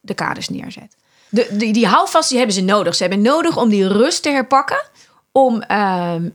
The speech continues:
hebben ze jou gewoon nodig. En dan is eigenlijk het enige wat je kan doen, is dat je zelf je rust gaat herpakken. Dus als jij daar bij die deur zit, in die kamer, waarvan je weet: "Nou, eh, zij, eh, heeft het nu nodig en ik ben er. Ik ga hier zitten zijn."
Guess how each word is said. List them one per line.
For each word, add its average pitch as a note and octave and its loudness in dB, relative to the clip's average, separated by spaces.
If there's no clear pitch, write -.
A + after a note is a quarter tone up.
hebben A3+ 0
ze F3+ -2
jou A#3+ 2
gewoon G#3 -2
nodig. D#3+ -8
En A3 -2
dan G#3+ 0
is G3 -4
eigenlijk B3 -2
het F#3+ -8
enige B3 -2
wat F#3+ -4
je - -10
kan F3+ -6
doen, F4+ -6
is B3+ -2
dat A#3 -4
je G3 -4
zelf A3+ -2
je A3 0
rust B3 -4
gaat - -6
herpakken. - -14
Dus A3+ -2
als D4+ 2
jij A#3+ 0
daar A3+ 0
bij G3+ 0
die F#3+ -4
deur A#3+ -2
zit, A#3+ -4
in C#4+ -2
die G#3+ 0
kamer, A#3+ -2
waarvan G3+ -4
je F3 -4
weet: F3+ -4
"Nou, F3+ -8
eh, - -12
zij, F3+ -6
eh, - -14
heeft F#3+ -6
het F3+ -6
nu F3 -6
nodig F3 -4
en E3+ -6
ik D#3 -6
ben A3+ -4
er. E4 -10
Ik - -10
ga G#3 -2
hier F#3+ -2
zitten F#3 -4
zijn." G3 -4